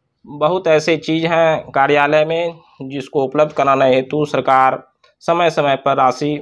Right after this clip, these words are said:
भुगतान किया करती है, लेकिन ये कह रहे हैं कि कोई राशि भुगतान नहीं की गई है, इसलिए कोई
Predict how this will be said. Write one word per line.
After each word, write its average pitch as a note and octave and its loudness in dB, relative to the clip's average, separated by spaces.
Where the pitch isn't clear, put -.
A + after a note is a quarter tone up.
भुगतान C3 -2
किया B2+ 0
करती A#2 -6
है, G#2 -6
लेकिन B2+ -2
ये C3+ -4
कह C3+ 0
रहे C#3 0
हैं D3 0
कि D3+ -2
कोई B2+ 0
राशि A#2+ 0
भुगतान B2+ -2
नहीं C3 0
की D#3+ 0
गई D#3+ 4
है, E3+ 2
इसलिए C#3 -2
कोई C3+ -4